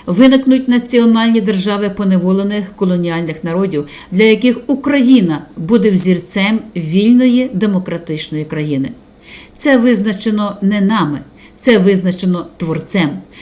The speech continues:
Ми лише виконуємо волю Творця. Україна — це месія людства. Як визначено, так і буде. Слава Україні і її захисникам!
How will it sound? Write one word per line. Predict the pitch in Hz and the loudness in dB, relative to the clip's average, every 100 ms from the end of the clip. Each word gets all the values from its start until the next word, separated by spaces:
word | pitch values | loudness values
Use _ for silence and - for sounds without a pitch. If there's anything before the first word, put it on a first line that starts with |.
| - 240 | -2 4
Ми | 277 | 6
лише | 262 233 240 | 6 4 2
виконуємо | 208 196 220 214 196 196 180 | 0 -2 -2 -2 -2 -2 -2
волю | 160 220 196 | 0 0 0
Творця. | 180 160 185 175 - 139 - - - - _ | -4 -6 -8 -6 -8 -8 -12 -20 -20 -20 _
Україна — | 220 185 196 170 156 185 185 151 - - - | -4 -2 -2 -2 -2 -4 -4 -8 -14 -14 -2
це | 214 | 2
месія | 190 180 - 196 185 156 | 4 4 0 0 0 0
людства. | 180 180 - 143 123 - _ - - - | -2 -4 -6 -10 -16 -18 _ -20 -20 -12
Як | 156 202 160 - - | -4 -2 -2 -6 -12
визначено, | 147 170 226 240 233 - 160 143 139 - _ _ | -2 2 2 2 -2 -4 -8 -8 -12 -20 _ _
так | - 214 - - | -6 -6 -6 -6
і | 175 | -6
буде. | 151 156 135 135 - _ _ _ _ _ | -4 -6 -6 -8 -12 _ _ _ _ _
Слава | - - 240 214 | -4 2 4 4
Україні | 190 196 196 185 214 233 247 214 | 0 0 2 2 4 2 0 0
і | |
її | 190 175 | 0 0
захисникам! | 160 156 160 - 160 160 147 | -4 -6 -8 -6 -8 -6 -8